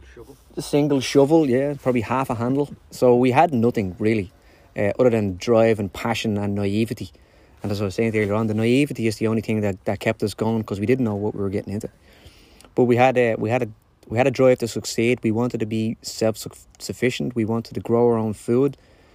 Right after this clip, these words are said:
Speaker 2: We seen people's eyes light up when they come down and they see the garden.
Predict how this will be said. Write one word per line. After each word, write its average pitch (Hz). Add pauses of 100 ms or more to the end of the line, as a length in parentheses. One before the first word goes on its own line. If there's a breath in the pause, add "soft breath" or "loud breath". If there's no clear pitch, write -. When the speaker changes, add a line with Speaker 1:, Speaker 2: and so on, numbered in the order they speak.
(180 soft breath)
Speaker 2:
We 107
seen 139
people's 120 (100)
eyes 110
light 110
up 117
when 107
they 101
come 101
down 110
and 107
they 101
see 139
the 147
garden. 107